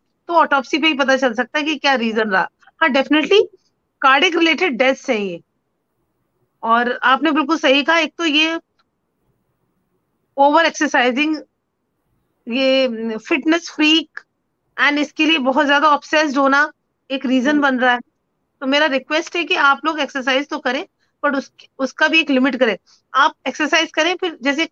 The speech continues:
Speaker 1: body muscles हैं, ऐसे cardiac muscles हैं। आपने उनको इतना ज्यादा exercise कर लिया, उनके बाद उनको rest भी तो चाहिए।
Speaker 2: Obviously।
Speaker 1: और अगर नहीं मिलेगा, तो obviously वो heart muscles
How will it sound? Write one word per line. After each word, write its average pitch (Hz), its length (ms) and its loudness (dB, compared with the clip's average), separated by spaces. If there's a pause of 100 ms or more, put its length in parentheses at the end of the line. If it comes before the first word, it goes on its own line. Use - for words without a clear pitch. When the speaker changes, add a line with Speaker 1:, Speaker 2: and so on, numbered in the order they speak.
Speaker 1:
body 226 340 2
muscles 302 380 0
हैं, 349 140 -4 (300)
ऐसे 294 160 -6
cardiac 277 360 0
muscles 262 400 0
हैं। 175 100 -8 (460)
आपने 262 260 2
उनको 320 220 0
इतना 330 360 0
ज्यादा 240 440 2
exercise 294 480 -2
कर 247 180 0
लिया, 269 280 0 (280)
उनके 269 200 -2
बाद 320 180 0
उनको 320 200 0
rest 294 300 0
भी 339 100 0
तो 349 100 -2
चाहिए। 349 380 -2 (840)
Speaker 2:
Obviously। 196 360 -6
Speaker 1:
और 247 60 2
अगर 277 120 0 (440)
नहीं 339 120 2
मिलेगा, 339 340 4
तो 349 120 -2
obviously 349 360 0
वो 359 120 2
heart 285 320 2
muscles 320 440 -4